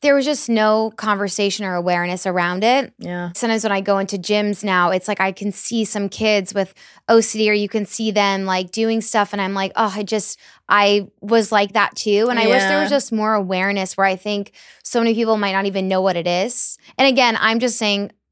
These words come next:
Speaker 1: similar to what I went through. I'm not, like, diagnosing them and I'm
Speaker 2: <laughs>
Speaker 1: not an expert in any way. I'm just like, "Oh, I used to,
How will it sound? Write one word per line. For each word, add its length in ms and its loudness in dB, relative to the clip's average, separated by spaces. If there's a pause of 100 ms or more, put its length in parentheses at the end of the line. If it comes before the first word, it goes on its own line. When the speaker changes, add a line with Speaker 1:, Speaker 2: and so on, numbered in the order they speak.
Speaker 1:
similar 400 -2
to 80 0
what 140 0
I 140 2
went 180 -4
through. 140 -2
I'm 120 -2
not, 220 -2
like, 180 -8
diagnosing 640 -2
them 200 4
and 100 6
I'm 160 2
Speaker 2:
<laughs> 80 2
Speaker 1:
not 120 2
an 80 -4
expert 400 0
in 40 -6
any 220 0
way. 140 4
I'm 140 0
just 180 -2
like, 180 -2
"Oh, 100 2
I 120 4
used 260 -2
to, 180 -2